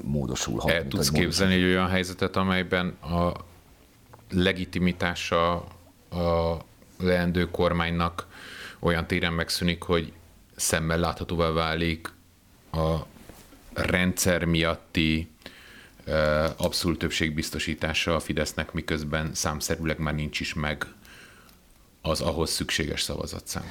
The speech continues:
Speaker 1: Hát én csak ilyen forgatókönyvet tudok elképzelni. Édes mindegy, hogy bolykotról beszélünk, vagy arról, amiről Karácsony Gergely beszélt tegnap, amivel egyébként meglepő módon egyetértek,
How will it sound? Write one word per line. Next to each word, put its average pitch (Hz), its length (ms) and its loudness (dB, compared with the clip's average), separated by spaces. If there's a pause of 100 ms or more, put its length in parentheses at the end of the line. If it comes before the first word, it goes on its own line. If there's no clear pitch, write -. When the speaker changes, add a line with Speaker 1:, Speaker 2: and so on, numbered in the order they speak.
(120)
Speaker 1:
Hát 92 160 2
én 101 100 6
csak 156 220 2
ilyen 85 160 0
forgatókönyvet 85 1000 -2
tudok 87 260 -4
elképzelni. 90 520 0
Édes 101 220 -2
mindegy, 82 220 -2
hogy 82 100 -2
bolykotról 85 520 -2
beszélünk, 87 640 0
vagy 85 180 -2
arról, 87 340 2
amiről 85 360 -2
Karácsony 80 440 0
Gergely 78 340 0
beszélt 78 440 -2
tegnap, 76 440 -2
amivel 80 380 0
egyébként 73 300 -8
meglepő 80 320 -2
módon 78 240 -2
egyetértek, 65 680 -4